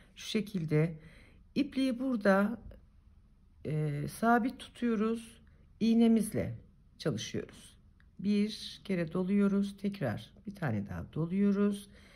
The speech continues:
Şu ipliğimizi çıkarttığımız yerden tekrar iğnemizi baş aşağı, aşağıya doğru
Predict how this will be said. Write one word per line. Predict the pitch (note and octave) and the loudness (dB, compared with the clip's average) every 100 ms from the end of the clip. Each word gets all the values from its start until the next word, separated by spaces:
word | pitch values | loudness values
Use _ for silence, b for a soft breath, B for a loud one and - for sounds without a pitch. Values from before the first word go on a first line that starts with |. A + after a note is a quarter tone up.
| B B - - - - - - | B B -20 -20 -20 -20 -20 -20
Şu | - - | -18 -14
ipliğimizi | - B3 - E3+ D#3+ | -10 -6 -2 -2 -2
çıkarttığımız | D#3 - F#3+ E3 - D#3 D#3 F#3 | -6 -2 -2 -2 -4 -4 -2 -2
yerden | F3+ E3 C#3+ D#3 | -2 -2 -2 -4
tekrar | - G3 - D#3 | -4 -6 -4 -4
iğnemizi | G3+ F3+ D3 C3+ C3+ D#3 | 0 0 0 -4 -6 -6
baş | F#3 F#3 | -4 -4
aşağı, | D#3+ D#3 - C#3 C3+ D#3+ - b b b b | -4 -4 -4 -4 -4 -6 -10 b b b b
aşağıya | G#3+ G#3 F#3 D#3+ C#3+ C#3 | -6 -4 -2 -2 -2 -2
doğru | - F#3 F3 F3+ F#3 | -2 -2 -2 -2 -4